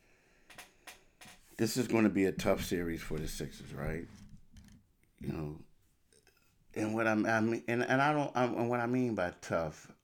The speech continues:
I'm not saying, like, it's gonna go seven games. I'm saying that this team from Washington is not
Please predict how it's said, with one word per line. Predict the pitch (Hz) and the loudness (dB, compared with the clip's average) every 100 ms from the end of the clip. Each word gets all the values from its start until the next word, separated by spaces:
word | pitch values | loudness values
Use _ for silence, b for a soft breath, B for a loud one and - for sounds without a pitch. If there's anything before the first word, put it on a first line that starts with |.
| - | -4
I'm | 107 120 | 0 2
not | 110 - | 0 -2
saying, | - 90 85 85 78 | -4 -2 -2 -2 -4
like, | 78 69 64 - - | -6 -8 -12 -20 -14
it's | 76 | -14
gonna | - 80 78 | -8 -6 -6
go | 73 76 | -4 -6
seven | 73 - 76 76 73 | -6 -4 -4 -4 -8
games. | 64 - 57 - - - - _ _ b b b b b | -10 -14 -14 -18 -20 -20 -20 _ _ b b b b b
I'm | - 101 | 2 2
saying | 98 90 82 78 | 2 -2 -2 -2
that | 76 73 - | -6 -8 -6
this | 92 - | -6 -6
team | - 104 90 80 76 71 - _ _ _ | -10 -6 -6 -6 -8 -12 -20 _ _ _
from | - 82 | -12 -10
Washington | 69 80 78 - - - - - | -2 -2 -2 -8 -18 -20 -20 -20
is | - | -18
not | 143 139 - | -14 -12 -14